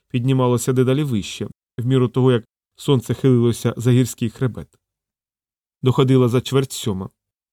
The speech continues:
Роган став перед справжньою дилемою. Досі йому щастило, принаймні в тому сенсі, що виконав своє завдання, вцілів і міг повертатися до бази.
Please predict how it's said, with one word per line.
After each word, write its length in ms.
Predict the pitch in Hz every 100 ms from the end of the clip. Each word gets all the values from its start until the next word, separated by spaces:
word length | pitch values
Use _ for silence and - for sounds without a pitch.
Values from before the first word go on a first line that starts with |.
| -
Роган 240 | 131 131
став 300 | 117 135 120
перед 180 | 123 120
справжньою 500 | - 131 123 110 123
дилемою. 580 | 113 135 95 98 101 123 _ _ _ -
Досі 300 | 196 233 151
йому 160 | 147
щастило, 640 | 135 165 - - 98 98 - _ _
принаймні 380 | 131 131 127 123
в 40 |
тому 220 | 113 123
сенсі, 400 | 123 175 170 120
що 300 | 117 - 123 - _ _
виконав 460 | 127 151 131 120 110
своє 300 | - 123 120
завдання, 580 | 117 107 139 170 110 98
вцілів 560 | 107 - 123 143 180 _ _ _
і 80 | -
міг 180 | 143 196
повертатися 600 | 151 143 135 127 127 143
до 120 | 131
бази. 380 | 135 95 85 110